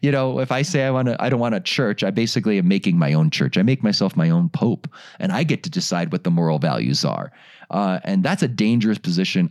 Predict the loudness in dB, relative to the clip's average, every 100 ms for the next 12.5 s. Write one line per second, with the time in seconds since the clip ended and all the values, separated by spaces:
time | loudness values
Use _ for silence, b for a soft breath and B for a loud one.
0 | -2 -2 0 0 -2 -2 -2 -2 -2 0
1 | 2 2 0 0 2 2 2 0 0 -2
2 | -2 -2 -2 -4 -4 -4 -2 -4 -2 -2
3 | -2 -2 -2 -4 -2 -2 -4 -6 -10 -10
4 | -6 -4 -4 -2 -2 0 0 -2 -4 B
5 | B B B -2 0 0 0 0 2 0
6 | 0 0 0 0 -4 -10 B B B -2
7 | 0 0 0 -2 -2 0 2 2 2 2
8 | 2 0 0 -2 0 -2 -4 -8 -8 -6
9 | -2 -2 0 0 0 0 0 0 0 0
10 | -2 -2 -2 -2 -2 -4 -6 -8 -8 -10
11 | -10 -8 -4 -4 -2 -2 -2 -4 -2 0
12 | 0 0 0 0 0